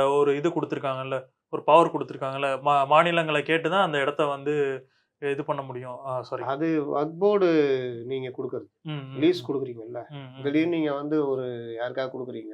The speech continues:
Speaker 2: அப்படின்னா, அதை வந்து நீங்க மாநிலத்துடைய அந்த இதோட சேர்த்து கேட்டு கொடுக்கணும் அப்படின்னு.
Speaker 1: ஓகே.
Speaker 2: நீதிமன்றங்களின் அதிகாரம் குறைக்கப்படுவதாக ஒரு குற்றச்சாட்டு வைக்கிறாங்கல்ல,
Speaker 1: ம்.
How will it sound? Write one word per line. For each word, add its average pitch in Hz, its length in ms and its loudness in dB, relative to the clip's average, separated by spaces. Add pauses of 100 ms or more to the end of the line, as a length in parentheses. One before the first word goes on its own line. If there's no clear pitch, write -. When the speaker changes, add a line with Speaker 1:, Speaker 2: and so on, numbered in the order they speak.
Speaker 2:
அப்படின்னா, 110 300 -18 (600)
அதை 147 220 -2
வந்து 147 240 -2
நீங்க 123 520 -4
மாநிலத்துடைய 127 880 -6
அந்த 117 480 -8
இதோட 123 240 -10
சேர்த்து 127 460 -12 (100)
கேட்டு 135 300 -6
கொடுக்கணும் 113 380 -14
அப்படின்னு. 131 320 -10 (180)
Speaker 1:
ஓகே. 135 80 -10 (520)
Speaker 2:
நீதிமன்றங்களின் 165 760 4
அதிகாரம் 147 680 2
குறைக்கப்படுவதாக 127 540 -4
ஒரு 139 140 -6
குற்றச்சாட்டு 117 420 -12
வைக்கிறாங்கல்ல, 101 560 -14
Speaker 1:
ம். 135 200 -16